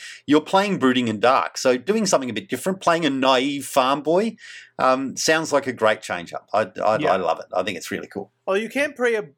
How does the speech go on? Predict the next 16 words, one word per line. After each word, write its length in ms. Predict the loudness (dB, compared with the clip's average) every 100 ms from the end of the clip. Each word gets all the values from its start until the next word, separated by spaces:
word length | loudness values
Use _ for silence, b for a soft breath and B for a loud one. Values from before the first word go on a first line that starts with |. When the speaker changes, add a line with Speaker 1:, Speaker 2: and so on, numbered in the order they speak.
| -10
Speaker 2:
you 120 | -8
can 240 | -6 -6
play 240 | -2 -2 -2
a 60 |
brooding, 460 | -4 -4 -2 -2 -4
dark 260 | -4 -6 -6
hero 260 | -4 -4
who's 180 | -8 -10
funny 340 | -6 -6 -8 -12
too. 220 | -10 -8
That's 240 | -6 -6 -4
always 280 | -4 -6 -10
a 40 |
fun 220 | -12 -12
challenge, 520 | -8 -10 -10 -16 -20 -14 -10
uh, 280 | -8 -8